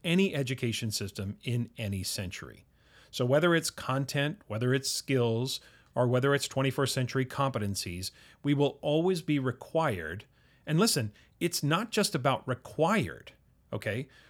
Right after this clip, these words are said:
We should welcome the opportunity to report on student successes and student learning because it's important that parents and even the larger community and the public understand the impact that we're making on our students, the impact that we're having in our classrooms.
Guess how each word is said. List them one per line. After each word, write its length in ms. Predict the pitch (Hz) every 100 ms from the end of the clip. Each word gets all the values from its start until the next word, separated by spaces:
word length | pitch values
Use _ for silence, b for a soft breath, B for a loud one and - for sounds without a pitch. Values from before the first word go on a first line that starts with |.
| b
We 140 | 147
should 320 | 208 277 214 135
welcome 440 | 147 208 165 127
the 120 | 120
opportunity 560 | 123 123 123 139 127 117
to 80 | 117
report 440 | 113 - 127 120
on 180 | 139 110
student 340 | - 120 107
successes 600 | - 110 - 95 - 110
and 100 | 113
student 340 | - 117 107 131
learning 360 | 123 120 127
because 360 | 131 120 139 -
it's 180 | - 127
important 540 | 139 - 165 190 185 143
that 220 | 135 -
parents 360 | 139 135 143
and 100 | 127
even 200 | 127 139
the 80 | 131
larger 300 | 123 120 123
community 500 | 104 123 190 151 110
and 80 | 131
the 60 | 104
public 480 | - 202 117 107 B B B B
understand 680 | 131 147 180 185 - 127 127
the 160 | 139 -
impact 560 | 156 175 - 110 117 -
that 160 | 123 151
we're 160 | 143
making 460 | 139 190 254 107 98
on 140 | 101
our 120 | 90
students, 400 | 90 82 67 -
the 140 | - 127
impact 340 | 139 131 113
that 100 | 127
we're 120 | 135
having 340 | 131 175 180 117
in 80 | 123
our 80 |
classrooms. 680 | 135 165 208 - 73 -